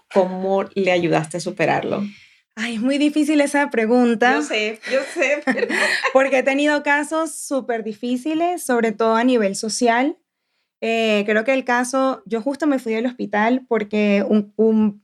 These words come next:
Speaker 2: papá, eh, me empezó a perseguir
Speaker 1: Mm.
Speaker 2: por, por, porque era culpable, incluso se metió en mi consultorio privado y un día llegué y mi consultorio privado estaba, o sea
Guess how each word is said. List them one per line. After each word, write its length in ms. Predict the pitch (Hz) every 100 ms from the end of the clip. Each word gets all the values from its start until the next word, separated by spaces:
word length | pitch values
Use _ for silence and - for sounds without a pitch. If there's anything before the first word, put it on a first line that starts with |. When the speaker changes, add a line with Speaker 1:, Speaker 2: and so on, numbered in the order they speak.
| -
Speaker 2:
papá, 680 | 220 220 220 220 233 269 _
eh, 340 | - 208 202 190
me 80 | 190
empezó 240 | 196 202
a 60 | 190
perseguir 640 | 214 220 190 208 220 247 _ _ _ _ _
Speaker 1:
Mm. 300 | 202 208 208
Speaker 2:
por, 320 | 220 208 202
por, 300 | 208 202 202
porque 180 | 202 202
era 160 | 196
culpable, 560 | 247 226 240 233 240 262 233
incluso 320 | 220 208 220
se 100 | 247
metió 260 | 220 208
en 60 | 202
mi 80 | 214
consultorio 480 | 240 220 202 190 208
privado 460 | 220 220 226 233
y 100 | 220
un 80 | 208
día 140 | 208
llegué 240 | 214 220 233
y 60 |
mi 100 | 226
consultorio 420 | 220 208 202 196 196
privado 300 | 214 190 196
estaba, 640 | - 214 226 247 - - _ _
o 100 | 208
sea 480 | 214 214 202 190 190